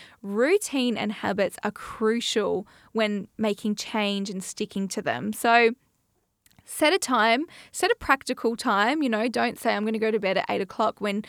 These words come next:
you know you don't get home from work till six thirty and then you have to make dinner. That's not gonna happen. <laughs> You know, set a reasonable time,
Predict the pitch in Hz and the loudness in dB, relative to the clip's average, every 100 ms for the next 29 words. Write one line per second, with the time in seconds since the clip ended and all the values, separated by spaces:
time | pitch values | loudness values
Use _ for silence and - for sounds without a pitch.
0 | - - 220 214 214 220 202 190 202 202 | -14 -4 0 0 0 0 -2 -2 -6 -4
1 | 196 190 214 196 196 - - 208 - 202 | -6 -4 -4 -2 -4 -6 -6 -6 -6 -8
2 | - 196 196 196 202 196 196 - 202 180 | -4 -2 -2 -4 -4 -6 -8 -10 -6 -6
3 | 208 214 190 - 202 - 208 - - 202 | -4 -4 -4 -4 -6 -6 -8 -6 -6 -4
4 | 220 - - 269 - - - - 262 220 | -4 -4 -4 -4 -4 -10 -14 -2 2 2
5 | 262 - 269 381 330 240 240 240 208 220 | 0 2 2 4 2 2 0 -4 -4 -6
6 | - 196 196 262 | -4 -4 0 0